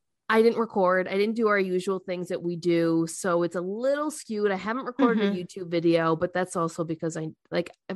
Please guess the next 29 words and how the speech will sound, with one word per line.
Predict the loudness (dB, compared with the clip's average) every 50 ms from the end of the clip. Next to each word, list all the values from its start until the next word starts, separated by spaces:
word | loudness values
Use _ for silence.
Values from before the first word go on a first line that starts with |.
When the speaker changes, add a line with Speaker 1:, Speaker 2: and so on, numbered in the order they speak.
| -10 0
Speaker 1:
to | 2 4
me, | 4 4 2 2
YouTube | 0 0 2 2 2 2
is | 2 0 0
fun. | 0 2 2 2 2 2
And | 0 0 0 0
when | 2 2
it | 2 0 -2 -6
starts | -4 -2 -2 -2 -2 -6 -8
to | -6
not | -4 -4 -4 -2
be | -4 -4
fun | -4 -2 -2 0 0 0 -2
or | 0 2 2 2 2
I | 0
feel | -4 -4 -2 0 0 0 0 -2
pressured | -4 -8 -8 -8 -8 -6 -6 -6 -4 -2
to | -4
do | 0 2 2 2
things, | 4 4 2 2 4 2 0 -2 -4 -10 _ _ _ _ _
Speaker 2:
You | -6 -4
gotta | -2 -2 -2
Speaker 1:
I |
Speaker 2:
take | -2 -4 -8
a | -10
step | -10 -12 -12 -12 -8
Speaker 1:
from | -6 -4 -2 -2
Speaker 2:
back. | -2 -2
Speaker 1:
it. | -4